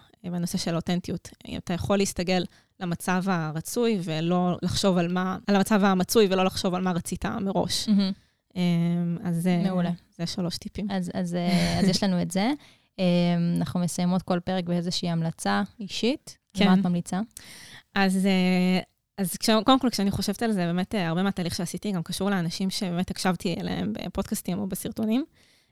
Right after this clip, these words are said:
Speaker 1: אה, אחת מהם זאת איריס שביט, שמדברת על העניין של החיבור של, של התשוקה, אה, לכסף, או
Speaker 2: מהמם.
Speaker 1: לאנרגיה, כמו שהיא אומרת. אמ, ומצאתי את זה באמת, אה, כמו איזשהו כלי שלאט לאט ככל ששמעתי עוד ועוד ועוד, זה פשוט, אה,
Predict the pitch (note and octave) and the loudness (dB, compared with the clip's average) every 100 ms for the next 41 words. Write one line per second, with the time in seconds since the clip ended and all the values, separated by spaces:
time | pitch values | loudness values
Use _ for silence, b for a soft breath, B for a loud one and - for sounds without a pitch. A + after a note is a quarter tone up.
0 | - F#3 - G3 G#3+ F3+ F3 F3+ G3 - | -4 0 2 2 4 4 2 0 0 -2
1 | D#3+ E3+ - - _ - E3 E3+ E3+ F3 | -2 -4 -6 -16 _ -6 -4 -2 -2 -2
2 | E3 F3 G3 F#3 E3+ D#3+ E3 E3+ F3+ - | 0 0 0 -2 -2 -2 -2 0 0 0
3 | F#3 E3 F3+ F3+ E3+ - F3 F#3 - - | -2 -2 -4 -6 -6 -2 0 0 0 -6
4 | - E3 E3 F#3 - G3 - b b b | -4 -4 -2 -4 0 2 0 b b b
5 | b - F#3 E3+ D#3+ C#4+ C#4+ B3 C4 - | b -6 -2 0 0 0 0 2 0 -2
6 | - E3+ D#3+ D#3 - F#3 G#3+ A#3 F3 F#3+ | -6 -2 0 -2 0 2 2 2 2 4
7 | A3+ B3 A#3+ A#3 B3+ B3 C4+ D#4+ - b | 4 4 4 4 4 4 2 0 -6 b
8 | b b b _ F#3 F#3 F3 F3 F3 F3 | b b b _ 0 4 4 4 4 2
9 | F3+ E3 F#3 F3+ F#3 G#3 C4 A#3+ F3 E3+ | -2 2 4 4 4 2 4 2 2 2
10 | G3 - A3 F3 D#3+ E3 E3+ - - G3+ | 0 0 0 0 -2 -4 -6 -10 0 4
11 | G3 F#3+ G#3 - F3 - A3+ A3+ F3+ E3+ | 6 6 4 2 -2 0 2 2 0 -2
12 | F3 F#3 - G#3 F#3 - G3+ - F3 F3+ | -2 -2 -2 0 0 0 -2 0 0 0
13 | - F#3 A#3+ - - G3+ F3+ F3 F#3 E3+ | -2 -4 -6 -10 -2 2 4 2 2 2
14 | G3+ G3 E3 F3 F#3 G#3+ G3 | 2 2 0 -2 -2 0 -2